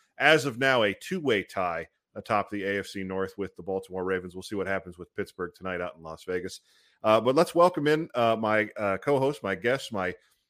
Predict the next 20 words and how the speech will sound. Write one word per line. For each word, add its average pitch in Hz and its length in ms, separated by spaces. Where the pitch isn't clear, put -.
uh, 90 360
fellow 160 320
analysts 151 640
that 117 160
will 107 160
dig 123 260
into 120 160
this 110 180
game. 117 320
I, 120 100
I'll 117 140
send 165 180
it 143 80
over 131 180
to 107 60
Brad 123 420
Ward 127 320
first 127 360
for 113 300
just - 320